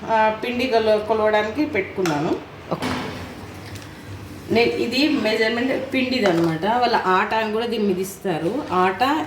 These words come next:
Speaker 1: ఇది వాటర్ అలా ఇస్తారు. ఇది ఆటా, ఇది కరెక్ట్ వన్ కప్పు, వన్ కప్పు పోసి అట్లా నేను త్రీ కప్స్ పోసుకుంటున్నాను.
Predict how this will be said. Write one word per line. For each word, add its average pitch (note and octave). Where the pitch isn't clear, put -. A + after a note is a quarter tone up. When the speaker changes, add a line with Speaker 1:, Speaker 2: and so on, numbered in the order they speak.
Speaker 1:
ఇది A3
వాటర్ F3
అలా F3+
ఇస్తారు. D#3
ఇది A#3
ఆటా, F3
ఇది G#3+
కరెక్ట్ A3+
వన్ G3
కప్పు, G3+
వన్ A3+
కప్పు A3+
పోసి A3+
అట్లా G#3+
నేను A#3+
త్రీ A#3+
కప్స్ G3+
పోసుకుంటున్నాను. E3+